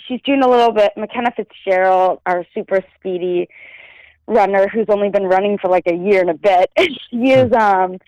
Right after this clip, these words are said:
Speaker 1: she does, she's seen quite a few road races right now, so we haven't been matching up so much with her, but yeah, we have, she's in Kingston doing that sort of stuff,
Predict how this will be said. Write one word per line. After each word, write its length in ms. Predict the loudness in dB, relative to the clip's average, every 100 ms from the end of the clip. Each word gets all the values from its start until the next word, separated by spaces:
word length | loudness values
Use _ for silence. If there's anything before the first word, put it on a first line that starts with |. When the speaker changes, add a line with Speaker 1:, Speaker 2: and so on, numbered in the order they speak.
| _ _ _ -6
Speaker 1:
she 200 | -2 0
does, 220 | 2 2 2 0 -2
she's 160 | -10 -4
seen 220 | -4 -4 -10 _ -4
quite 220 | 0 0
a 80 | 0
few 140 | -4
road 240 | 0 0
races 340 | 2 0 -2 -2
right 200 | -2 0
now, 220 | 0 0 0
so 440 | 2 4 4 2 -2 -4
we 140 | -2 0
haven't 220 | 0 -2
been 160 | -4
matching 340 | -2 -4 -4 -6
up 100 | -4 -6
so 100 | -6
much 180 | -6 -6
with 120 | -8
her, 280 | -2 -2 -2 -2
but 280 | 0 0 0 _ _ _ _ _ _
yeah, 320 | 0 2 4
we 180 | 2 2
have, 220 | 4 2 -2 -18 -12
she's 200 | -10 -8
in 120 | -10
Kingston 720 | -12 -18 -14 -8 -6 -6 -10 -14 -12
doing 280 | -8 -6 -4
that 240 | -4 -4
sort 160 | -6 -6
of 80 | -6 -4
stuff, 280 | 0 0